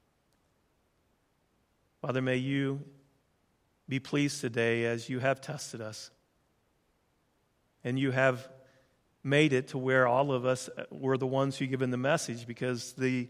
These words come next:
audience for which we are given our message today is the, is the audience of one. It is you.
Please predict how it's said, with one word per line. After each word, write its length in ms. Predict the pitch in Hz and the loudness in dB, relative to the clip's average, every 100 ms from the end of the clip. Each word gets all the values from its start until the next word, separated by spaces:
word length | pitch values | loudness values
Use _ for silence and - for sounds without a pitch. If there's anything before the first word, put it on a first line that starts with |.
| - | -8
audience 560 | 120 147 185 147 131 - | 2 4 4 0 -4 -8
for 160 | 127 | -6
which 380 | 117 139 - - | -4 -4 -6 -8
we 220 | 147 135 | -4 -2
are 240 | 131 123 120 | 0 -2 -2
given 320 | 135 131 123 | -4 -4 -4
our 100 | 120 | -4
message 480 | 117 135 - 117 - | -4 -4 -6 -12 -10
today 300 | 117 117 117 | -8 -6 -6
is 160 | 113 | -8
the, 320 | 113 113 120 - | -10 -10 -12 -12
is 180 | 139 120 | -12 -10
the 120 | 123 | -4
audience 420 | 120 123 117 110 | -2 -2 -4 -6
of 100 | 110 | -12
one. 240 | 120 131 120 | -8 -8 -8
It 140 | 107 | -10
is 180 | 110 110 | -12 -10
you. 220 | 120 117 | -8 -10